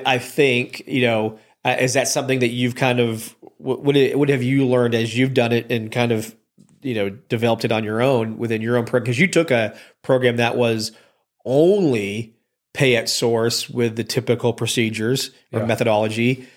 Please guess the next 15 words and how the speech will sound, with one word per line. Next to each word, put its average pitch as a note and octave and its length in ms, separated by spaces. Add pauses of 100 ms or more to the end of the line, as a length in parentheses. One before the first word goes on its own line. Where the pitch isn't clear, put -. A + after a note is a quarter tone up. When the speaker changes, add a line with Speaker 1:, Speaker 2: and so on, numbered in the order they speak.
(120)
Speaker 1:
to C3 140
now B2 440
this. A#2+ 480 (380)
Um, A#2 480 (680)
what C#3 260
was, C3 440 (220)
other D#3 120
than D#3+ 140
the D#3 60
timing B2+ 300
aspect, A#2+ 440 (280)
what C#3 120
was D3 160
the, C3 100
the A#2+ 460